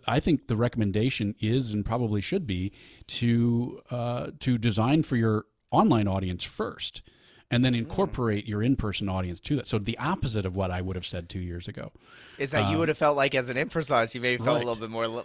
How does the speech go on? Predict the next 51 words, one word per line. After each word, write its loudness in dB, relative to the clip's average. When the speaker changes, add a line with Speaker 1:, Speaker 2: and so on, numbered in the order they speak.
Speaker 1:
So 4
the 4
Speaker 2:
fomo 0
and -8
left -2
Speaker 1:
right. 0
Speaker 2:
out. -10
Speaker 1:
So 2
the, 4
so 0
I 0
think 0
the, -2
the, -4
the, -8
uh, -10
the -6
way 0
that -4
these, -4
we 0
should -4
move 2
forward -2
in -2
these -2
next, -6
you 0
know, -2
year -2
or -6
so -6
with -8
our 0
hybrid -4
events -4
is -4
to -4
actually -2
take 0
what -8
we've 2
learned -2
in -2
these -2
last -6
ten 0
months, -4
almost 0
a -4
year, -6